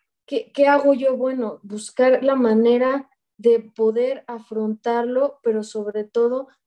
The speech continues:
también buscar a-, ayuda en este proceso, ¿no? Pues le hablo a un amigo, pues me comunico con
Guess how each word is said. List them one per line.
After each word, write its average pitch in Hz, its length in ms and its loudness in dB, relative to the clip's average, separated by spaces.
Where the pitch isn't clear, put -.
también 220 500 0
buscar 220 640 -4
a-, - 240 -6
ayuda 254 460 -2
en 226 100 0
este 220 240 -4
proceso, 185 560 -12
¿no? 208 300 -4
Pues 285 160 4
le 233 80 6
hablo 196 280 4
a - 20 4
un 196 160 -2
amigo, 247 840 2
pues 202 240 -4
me 202 160 -6
comunico 202 640 -6
con 185 460 -8